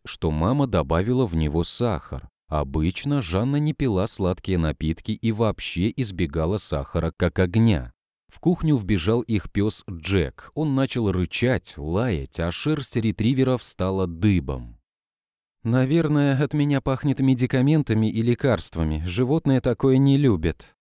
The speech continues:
смутилась Жанна, а потом попросила дочку. «Убери собаку, пусть во дворе погуляет».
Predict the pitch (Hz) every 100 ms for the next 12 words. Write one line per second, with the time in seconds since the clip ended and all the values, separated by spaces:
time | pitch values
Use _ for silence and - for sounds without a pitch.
0 | _ - 147 147 - 76 71 65 78 127
1 | 135 131 - 165 90 - 123 151 - -
2 | - 127 - 95 101 95 85 71 - -
3 | - - _ _ _ 131 127 170 175 -
4 | 113 107 87 87 - 143 - 135 123 139
5 | 147 135 92 90 85 78 73 - _